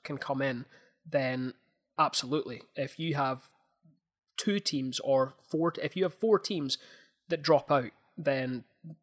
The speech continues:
the Elite League season is null and void, and it, the other six teams essentially are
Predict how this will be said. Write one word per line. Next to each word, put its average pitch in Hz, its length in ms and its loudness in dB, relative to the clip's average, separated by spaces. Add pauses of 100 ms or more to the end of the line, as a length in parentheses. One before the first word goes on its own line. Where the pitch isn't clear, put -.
(100)
the 151 80 2
Elite 139 240 0
League 123 160 -4
season 135 300 -2
is 131 120 -8
null 135 160 2
and 127 120 -6
void, 131 340 6
and 123 200 -8 (160)
it, 143 160 -8 (360)
the 147 220 -2
other 143 160 2
six - 300 0
teams 131 340 -2
essentially 131 560 0
are 127 320 -2